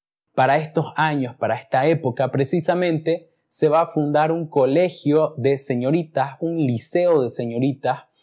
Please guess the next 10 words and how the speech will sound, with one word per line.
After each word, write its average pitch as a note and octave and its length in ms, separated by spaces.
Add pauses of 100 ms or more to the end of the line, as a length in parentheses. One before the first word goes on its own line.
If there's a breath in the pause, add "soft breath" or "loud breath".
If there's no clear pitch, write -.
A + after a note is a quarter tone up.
(240)
en D3 300
la A#2 160
urbe D3+ 360
vallegrandina C3+ 840
llamado B2 540
Liceo A#2+ 520
Isabel A#2 400
Villegas G#2+ 400
Mariscal, C#3 520 (480)
y G#3+ 460